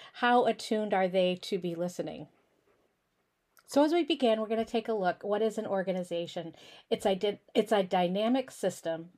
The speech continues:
in which individuals engage in a collective effort in order to accomplish a goal. And so we come together. I'm gonna give you a definition of what the goals are for U S M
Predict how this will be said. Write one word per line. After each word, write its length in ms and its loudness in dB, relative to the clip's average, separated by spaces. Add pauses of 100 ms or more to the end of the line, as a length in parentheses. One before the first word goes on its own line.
(140)
in 140 -4
which 220 -6 (100)
individuals 640 4
engage 420 0
in 160 -6
a 60 -8
collective 560 -4 (100)
effort 460 -2 (1040)
in 160 2
order 220 4
to 180 0
accomplish 500 0
a 60 -4
goal. 420 -6 (420)
And 140 -10
so 220 -2
we 180 -8
come 240 -8
together. 500 -2 (360)
I'm 160 -2
gonna 160 -2
give 200 0
you 460 0 (100)
a 640 0 (500)
definition 640 2
of 260 -2
what 300 -2
the 280 -2 (300)
goals 300 8
are 160 6
for 160 -2
U 200 2
S 220 0
M 320 0